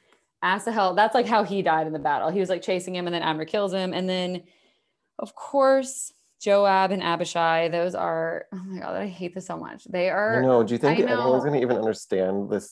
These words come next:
Speaker 1: I don't
Speaker 2: Like,
Speaker 1: know,
Speaker 2: I still
Speaker 1: but
Speaker 2: don't understand
Speaker 1: so,
Speaker 2: it.
Speaker 1: okay, the, the whole thing that needs to be understood is, like, they're really mad that their brother Asahel got killed by Abner,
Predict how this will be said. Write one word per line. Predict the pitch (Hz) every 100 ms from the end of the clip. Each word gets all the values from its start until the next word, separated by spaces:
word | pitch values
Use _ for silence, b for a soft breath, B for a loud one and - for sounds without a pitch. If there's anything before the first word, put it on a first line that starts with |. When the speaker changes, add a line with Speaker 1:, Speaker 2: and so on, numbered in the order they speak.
| -
Speaker 1:
I |
don't | 240 -
Speaker 2:
Like, | -
Speaker 1:
know, | -
Speaker 2:
I | 113
still | 117 170
Speaker 1:
but | 147 110
Speaker 2:
don't | 101
understand | 98 - - -
Speaker 1:
so, | 262
Speaker 2:
it. |
Speaker 1:
okay, | 247 247 220 175 -
the, | 233 - 214
the | 247
whole | 269 320 311
thing | 277
that | 240
needs | 196 202
to | 196
be |
understood | 175 170 175 170
is, | 175
like, | 165 165
they're | 185 190
really | 202 214
mad | 196 160 165
that | 180
their | 170
brother | 170 165 170
Asahel | 160 160 175 170
got | 160 151 -
killed | 156 160
by | 165
Abner, | 165 156 - - - -